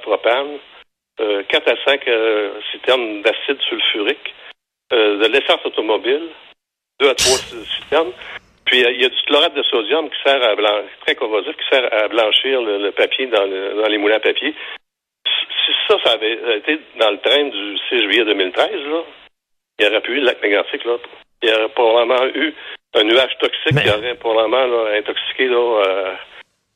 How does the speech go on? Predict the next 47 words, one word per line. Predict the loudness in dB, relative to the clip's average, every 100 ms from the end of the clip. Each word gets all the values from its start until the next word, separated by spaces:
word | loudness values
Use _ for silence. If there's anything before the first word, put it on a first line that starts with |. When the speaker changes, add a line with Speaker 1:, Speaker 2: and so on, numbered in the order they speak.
| -12
Speaker 1:
au | -12 -10
plus | 0
de | 2
cinquante | 2 2 0
kilomètres | 0 0 0 0
carrés. | -4 -4 0
Speaker 2:
Mais | 4
Monsieur | 6 6 4
Bellefleur, | 4 2 2 4 4 2
je | 2
vous | 2 2
écoute, | 2 4 2 4
là, | 0
puis, | 2 2
euh, | 4 4
je | 2
me | 2
dis, | 2 4 4
là, | 4 4 4
euh, | 2 2 2
la | 2
question, | 0 0 2 4 4
c'est | 2 2
pas | 2
comment | 2 2
ça | 2 0
se | 2
fait | 2
que |
c'est | 2 2
arrivé | 2 2 2 2 4
au | 4
Lac-Mégantic, | 4 2 2 2 2 2 2 2 2
c'est | 0
comment | 2 2
ça | 2
se | 2
fait | 2
que | 2
c'est | 2
pas | 2
arrivé | 2 2
plus | 2 2
souvent, | 2 2 2 0 -4 _ _ _ _ _ -20 -4
ce | 0
genre | 2 4
d'affaire-là. | 2 2 2 4